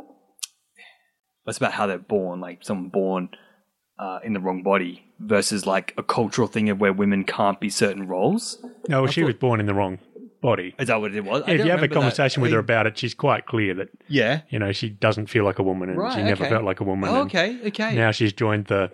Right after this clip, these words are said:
Speaker 2: what
Speaker 1: Yep.
Speaker 2: were Iron Bull's lot called? I can't even think what his mercenary band was
Speaker 1: Oh,
Speaker 2: called,
Speaker 1: yeah.
Speaker 2: but she joined them and then she felt she fitted in and she could be who she really was.
Speaker 1: Was.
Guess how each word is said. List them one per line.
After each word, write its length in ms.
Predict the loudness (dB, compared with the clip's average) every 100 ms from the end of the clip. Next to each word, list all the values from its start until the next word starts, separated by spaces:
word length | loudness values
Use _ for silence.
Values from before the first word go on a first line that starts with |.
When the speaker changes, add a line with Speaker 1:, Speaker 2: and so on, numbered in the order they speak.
| -8
Speaker 2:
what 160 | -2 0
Speaker 1:
Yep. 80 | 2
Speaker 2:
were 60 | 2
Iron 200 | 2 2
Bull's 400 | 0 -2 -6 -6
lot 240 | -4 -4 -6
called? 340 | -4 -2 -4 -10 _ _ _ _ _ _ _ _ _ -8
I 60 |
can't 200 | -2 0
even 100 | 0
think 100 | 0
what 120 | 0
his 220 | 0 -2 -8
mercenary 440 | 0 2 2 -2 -2
band 220 | 0 0
was 100 | -2
Speaker 1:
Oh, 40 | -2
Speaker 2:
called, 200 | -2 -2
Speaker 1:
yeah. 360 | -4 -6 -8
Speaker 2:
but 80 | -6
she 120 | -4
joined 300 | 2 2 4
them 120 | 2
and 120 | 2 0
then 80 |
she 120 | -2 -6
felt 220 | -6 -6
she 80 | -8
fitted 320 | -4 -4 -2
in 100 | -2
and 140 | -4
she 80 | -6
could 140 | -6
be 100 | -4
who 80 | -4
she 160 | -4 -6
really 220 | -4 -4
was. 180 | -4 0
Speaker 1:
Was. 340 | 2 0 -4